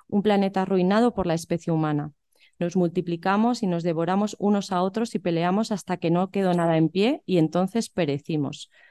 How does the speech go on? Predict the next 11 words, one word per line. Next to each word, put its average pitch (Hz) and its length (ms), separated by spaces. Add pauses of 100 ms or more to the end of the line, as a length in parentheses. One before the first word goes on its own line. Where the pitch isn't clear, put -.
(340)
No 196 200
dominábamos 226 720
ni 190 100
nuestros 175 400
apetitos 202 520
ni 208 120
nuestra 170 340
violencia, 151 720
no 180 140
nos 185 200
adaptamos. 147 720